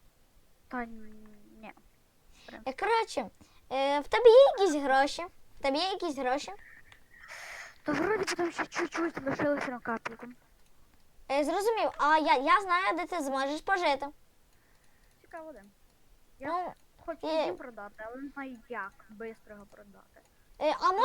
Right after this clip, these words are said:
Speaker 1: Коротше,
Speaker 2: виставити його в інтернет?
Speaker 1: М, може, сьогодні виставимо? Я навіть телефон забув свій.
Speaker 2: На Редім,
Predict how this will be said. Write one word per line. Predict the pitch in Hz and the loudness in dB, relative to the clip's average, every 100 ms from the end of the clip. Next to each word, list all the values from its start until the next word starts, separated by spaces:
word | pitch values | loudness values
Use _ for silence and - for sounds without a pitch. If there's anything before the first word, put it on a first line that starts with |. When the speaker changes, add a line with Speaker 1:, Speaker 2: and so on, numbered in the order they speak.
| 554 | 4
Speaker 1:
Коротше, | 571 | 4
Speaker 2:
виставити | 587 554 466 415 403 403 370 | 4 4 2 0 0 -2 0
його | 370 370 370 370 359 339 | 0 2 2 2 2 0
в | 349 | -2
інтернет? | 349 381 381 277 - - - - - - _ _ - _ - _ _ _ - - - | -4 -4 -4 -6 -8 -20 -20 -20 -20 -20 _ _ -20 _ -20 _ _ _ -20 -20 -20
Speaker 1:
М, | 277 659 523 254 233 233 | -20 -18 -18 -20 -20 -16
може, | 262 277 | -14 -14
сьогодні | - 269 285 294 | -16 -16 -14 -12
виставимо? | 294 - 403 254 220 247 - - - - - | -14 -14 -18 -18 -20 -20 -20 -20 -20 -20 -20
Я | 247 | -14
навіть | 285 311 - - - | -10 -10 -12 -20 -14
телефон | 302 - 269 247 220 214 | -14 -14 -14 -14 -14 -18
забув | 220 202 208 208 - - | -18 -18 -20 -20 -20 -20
свій. | 233 - - - - - - | -20 -20 -20 -20 -20 -12 -4
Speaker 2:
На | 320 415 | 0 2
Редім, | 415 427 453 277 | 6 6 6 4